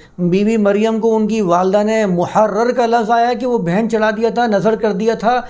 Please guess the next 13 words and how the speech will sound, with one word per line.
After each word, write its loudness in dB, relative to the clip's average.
محرر 2
کر -2
دیا 0
تھا۔ 0
ترجمہ -2
کسی -4
بھی 0
زبان 0
میں -2
کوئی 0
بھی -4
کر 0
لیجئے، -6